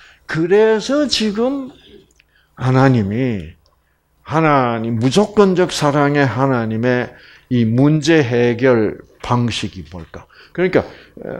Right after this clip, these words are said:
온 우주가 조건적인 편, 하나님, 아, 무-, 사-, 사단의 편과 무조건적 사랑의 편, 하나님 편으로 분열돼 버렸단 말이야.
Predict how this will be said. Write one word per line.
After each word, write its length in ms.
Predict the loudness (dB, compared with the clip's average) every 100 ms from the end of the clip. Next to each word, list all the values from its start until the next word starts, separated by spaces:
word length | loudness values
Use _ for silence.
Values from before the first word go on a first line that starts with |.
| -16 -8
온 300 | 0 2 2 0
우주가 760 | 0 2 2 2 0 -2 -10 -20 -20 -20 -4
조건적인 840 | 0 2 4 4 4 2 4 0
편, 320 | 2 2 2 0
하나님, 500 | 0 2 4 2 0 -4 -2
아, 120 | 0
무-, 300 | 2 0 -2 -2
사-, 300 | -4 -4 -6 -8
사단의 560 | -6 -4 0 2 2 0
편과 760 | -2 -4 -4 -10 -10 -8 -10 -14 _ _ -20 -12 -2
무조건적 640 | 4 4 2 0 2 2
사랑의 540 | 2 0 2 2 2 -2
편, 240 | -4 -6 -4
하나님 540 | -4 0 0 -2 -6
편으로 760 | -8 -8 -8 -6 -6 -6 -10 -20 -20 _
분열돼 760 | -4 -2 2 2 4 2 0 0
버렸단 500 | -2 -6 -10 -14 -14
말이야. 280 | -20 -20